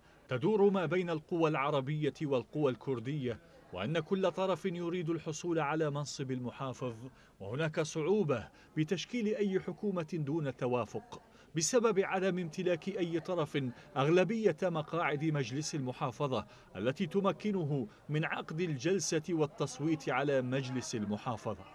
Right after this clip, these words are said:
وفي ديالى يدور الخلاف على منصب المحافظ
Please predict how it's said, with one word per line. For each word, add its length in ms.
وفي 280
ديالى 520
يدور 400
الخلاف 540
على 320
منصب 380
المحافظ 760